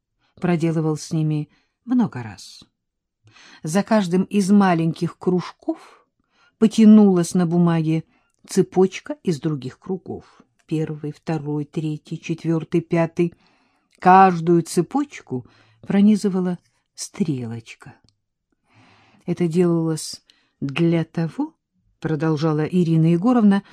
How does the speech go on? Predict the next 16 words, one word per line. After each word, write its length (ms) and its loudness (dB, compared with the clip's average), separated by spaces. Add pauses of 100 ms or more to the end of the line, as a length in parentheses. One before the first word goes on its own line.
(280)
чтобы 320 -4
замести 520 -4
следы, 640 -12 (840)
чтобы 320 4
никто, 760 6 (800)
никакая 440 4
финансовая 880 6
разведка 920 0 (420)
деньги 760 4 (180)
не 180 -2
обнаружила. 760 -8 (1000)
Он 260 8
придумал 640 4
всю 240 -2
эту 180 -2
схему, 640 -4